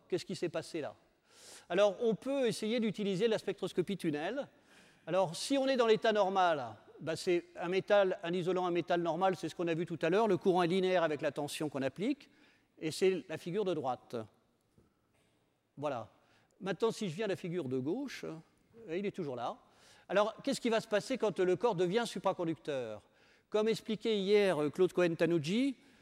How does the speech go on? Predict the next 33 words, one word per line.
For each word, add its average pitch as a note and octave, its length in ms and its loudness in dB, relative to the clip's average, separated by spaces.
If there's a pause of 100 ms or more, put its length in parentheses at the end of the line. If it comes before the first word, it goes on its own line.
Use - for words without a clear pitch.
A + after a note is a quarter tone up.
(140)
dans G3+ 180 2
un A#3+ 60 4
supraconducteur, A3+ 800 2
les G3+ 180 4
électrons A#3 480 2
se - 140 -2
couplent G3+ 320 2
deux F3+ 120 6
par D#3+ 200 0
deux, D#3 320 0 (540)
et E3 80 0
chaque C4 260 2
électron A#3 420 2
avait G3+ 160 4
un G3 100 4
spin G#3+ 260 -2
ennemi F#3 500 2
et E3+ 260 2
s'appelait G3 320 2
un F3+ 140 0
fermion. D#3 480 -2 (460)
Quand G3 200 0
on G#3+ 140 2
prend A3+ 200 2
deux G#3+ 200 2
spins A#3 240 -2
ennemis G#3+ 260 2
ensemble, E3+ 760 0 (140)
on D3 80 -6
fabrique E3 300 0
une F3 160 0
paire F3+ 340 4
d'électrons, F3 580 -2